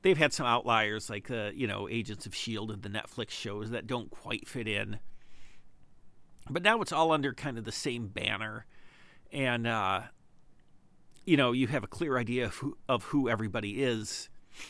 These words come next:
Whereas D C's got a bunch of shows on the C W that are not connected to the movies, and some of them are explicitly set in different timelines than one another. And,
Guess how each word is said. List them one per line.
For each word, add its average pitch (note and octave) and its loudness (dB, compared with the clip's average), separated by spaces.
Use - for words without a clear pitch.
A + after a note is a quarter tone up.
Whereas C3 4
D D3+ 0
C's D#3 -2
got A#2 0
a - -2
bunch C#3 -2
of C3 -4
shows C3+ 0
on B2+ 0
the G#2 -6
C C3+ -2
W B2 2
that G#2+ -2
are A2 -2
not B2 2
connected C3+ -2
to C3+ -4
the A#2+ 2
movies, A#2 -2
and A2 -6
some D3+ -2
of C3 0
them A#2+ -2
are G#2+ -2
explicitly - -2
set C3+ 0
in G#2 -2
different B2 -2
timelines B2 -2
than A2+ -6
one B2 -2
another. A#2+ -2
And, A2 0